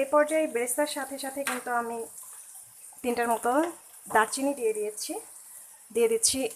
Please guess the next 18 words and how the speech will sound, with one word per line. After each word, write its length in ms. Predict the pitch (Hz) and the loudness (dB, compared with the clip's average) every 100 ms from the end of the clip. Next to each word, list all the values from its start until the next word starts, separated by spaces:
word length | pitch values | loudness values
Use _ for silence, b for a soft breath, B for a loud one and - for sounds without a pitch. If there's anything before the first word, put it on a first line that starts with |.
| 214 | -4
এখানে 220 | 220 214 214 - | -2 0 -2 2
চার 120 | 233 226 | 2 6
পাঁচটার 300 | 226 240 233 | 4 4 0
মতো 220 | 202 - 254 415 - - - - - - - - - - - - - - | -2 -2 -2 -2 -8 -20 -20 -20 -20 -20 -18 -18 -18 -18 -18 -18 -16 0
এলাচ। 320 | 202 185 202 - - - | 4 4 4 2 -2 -2
তো 80 | 277 - | 0 2
এটার 200 | 254 285 285 | 4 2 2
সাথেই 240 | 285 302 277 | 4 4 4
কিন্তু 160 | 262 247 | 2 4
এটা 120 | 240 220 | 2 2
ভাজা 220 | 233 240 | 0 2
হয়ে 200 | 254 240 220 | 0 2 2
যাবে, 200 | 214 254 392 B B B 196 | 2 2 0 B B B 0
যেহেতু 240 | 226 247 220 | 0 2 6
গরম 200 | 214 220 240 | 6 8 6
মশলা 260 | 240 262 240 | 6 6 6
আমি 100 | 233 | 6
অ্যাড 140 | 214 | 4